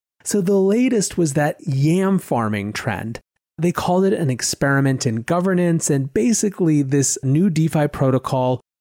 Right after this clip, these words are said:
released a kind of unaudited, unfinal version and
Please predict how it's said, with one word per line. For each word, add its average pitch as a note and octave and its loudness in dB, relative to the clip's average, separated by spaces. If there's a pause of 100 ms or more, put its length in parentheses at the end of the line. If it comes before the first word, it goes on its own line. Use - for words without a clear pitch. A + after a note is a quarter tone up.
released B2+ 0
a A#2 0
kind A2 -2
of G2 -2 (120)
unaudited, D#3 2
unfinal B2+ 0
version F3 0
and D#3 0